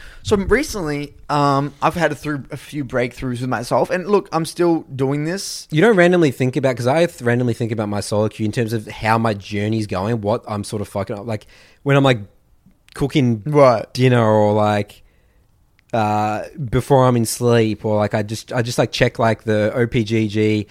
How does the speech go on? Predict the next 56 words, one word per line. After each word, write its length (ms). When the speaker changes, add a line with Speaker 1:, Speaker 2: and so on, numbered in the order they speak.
Speaker 2:
look 160
at 60
all 160
my 140
games 300
and 80
try 140
and 80
think 220
back 180
again 240
to 160
my 100
reviews 480
and 60
be 60
like, 180
"What 180
was 200
this? 260
What 140
was 120
the, 240
the 140
key 420
sort 240
of 60
takeaways?" 580
You 80
don't 100
do 120
that? 260
Speaker 1:
No, 260
I 80
don't 160
do 120
that. 180
Speaker 2:
Really? 500
Speaker 1:
No, 160
I'm 120
so 100
busy, 380
dude. 180
I 60
just 160
don't 160
do 140
that. 140
I 40
don't 100
just 240
dwell 220
on 80
my 100
solo 300
queue. 300